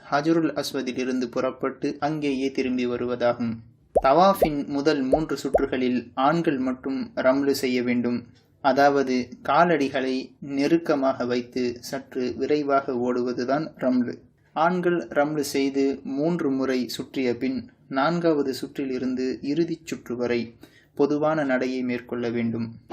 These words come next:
பெண்களுக்கு ரம்லு இல்லை. தவாஃப் சுற்றும்போது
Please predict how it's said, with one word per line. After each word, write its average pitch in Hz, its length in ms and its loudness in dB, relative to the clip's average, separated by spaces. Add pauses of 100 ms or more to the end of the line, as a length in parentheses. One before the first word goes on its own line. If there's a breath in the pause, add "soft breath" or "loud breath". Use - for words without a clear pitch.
(160)
பெண்களுக்கு 147 560 0
ரம்லு 127 320 0
இல்லை. 120 280 -4 (920 soft breath)
தவாஃப் 185 420 2
சுற்றும்போது 139 720 2